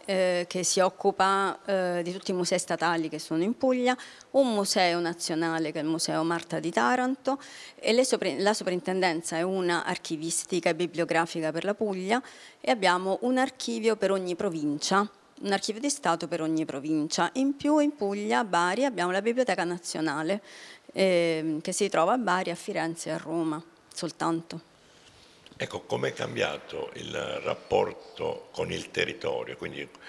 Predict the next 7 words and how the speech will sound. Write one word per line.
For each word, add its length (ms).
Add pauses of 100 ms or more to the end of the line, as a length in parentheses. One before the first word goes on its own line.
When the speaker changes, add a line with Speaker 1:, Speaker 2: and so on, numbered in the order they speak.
(260)
Speaker 2:
diciamo, 460
la 140
sinergia 480
con, 180 (100)
eh, 320
le 140
istituzioni? 800